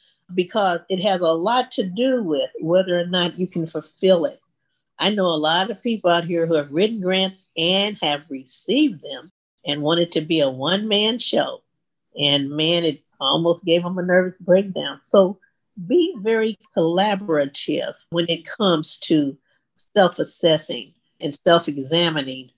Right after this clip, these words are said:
making sure that you do it right and that you don't overtax yourself and your health trying to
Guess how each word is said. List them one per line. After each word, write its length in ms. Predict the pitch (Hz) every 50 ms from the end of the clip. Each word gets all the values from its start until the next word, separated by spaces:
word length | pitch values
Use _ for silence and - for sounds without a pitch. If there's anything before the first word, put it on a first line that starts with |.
| _ _ _ _ _
making 460 | - 170 208 220 214 - 190 175 170 160
sure 720 | - - - - - 254 247 233 180 151 139 - - _ _ _ _ _
that 300 | 156 156 175 160 151 143
you 300 | 147 160 208 240 247 233
do 340 | 190 156 185 185 180 165 156
it 140 | 151 143 127
right 500 | - - 143 170 185 190 165 147 139 139 _ _ _ _
and 160 | - 160 156 156
that 220 | 165 151 143 -
you 220 | 151 165 202 214
don't 300 | 196 170 180 160 156 151 _ _
overtax 800 | 175 170 170 165 - 139 139 - - - 202 202 196 - - -
yourself 460 | 175 165 - - 180 165 160 160 160
and 100 | 147 143
your 160 | 156 160 160
health 400 | 160 165 160 147 135 131 127 _ _ _ _ _ _
trying 380 | - - 190 170 165 165 160 160
to 240 | - - 139 131